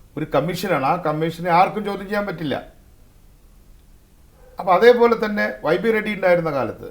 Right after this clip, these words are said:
അദ്ദേഹം നമുക്ക് മൂന്ന്, മൂന്നര ശതമാനം, ഏഹ്, നമുക്ക് ആകെ ഡിവിസി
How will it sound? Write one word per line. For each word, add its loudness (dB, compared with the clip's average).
അദ്ദേഹം -4
നമുക്ക് -4
മൂന്ന്, -2
മൂന്നര -4
ശതമാനം, -4
ഏഹ്, 2
നമുക്ക് -4
ആകെ -2
ഡിവിസി -4